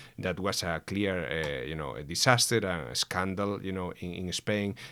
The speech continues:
uh, left two hundred, you know, rapists, you know, in the streets, reduced the sentence for more than one thousand,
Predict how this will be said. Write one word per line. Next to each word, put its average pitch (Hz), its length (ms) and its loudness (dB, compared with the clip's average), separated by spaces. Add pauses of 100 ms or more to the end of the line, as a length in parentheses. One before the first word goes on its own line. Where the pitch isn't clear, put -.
(100)
uh, 87 120 0
left 95 280 -2
two 90 120 -4
hundred, 87 460 -2
you 82 60 -2
know, 80 180 -2
rapists, 85 640 0
you 80 80 -6
know, 80 180 -6
in 87 160 -6
the 80 80 -6
streets, 113 600 4
reduced 87 400 -2
the 85 200 0
sentence 85 440 -2
for 82 160 -4
more 92 180 0
than 82 180 -2
one 95 180 0
thousand, 92 520 -2